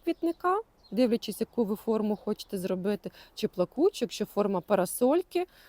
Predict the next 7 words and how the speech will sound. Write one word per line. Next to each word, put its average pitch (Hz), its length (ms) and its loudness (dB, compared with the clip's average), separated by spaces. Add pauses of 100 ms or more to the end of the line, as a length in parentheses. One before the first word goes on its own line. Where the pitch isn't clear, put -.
(140)
по 220 120 -4
кругу 262 380 2
таку 233 320 -2
парасольку, 214 680 0
шапочку 202 640 -4
їй 185 180 -2
зробити, 196 600 -4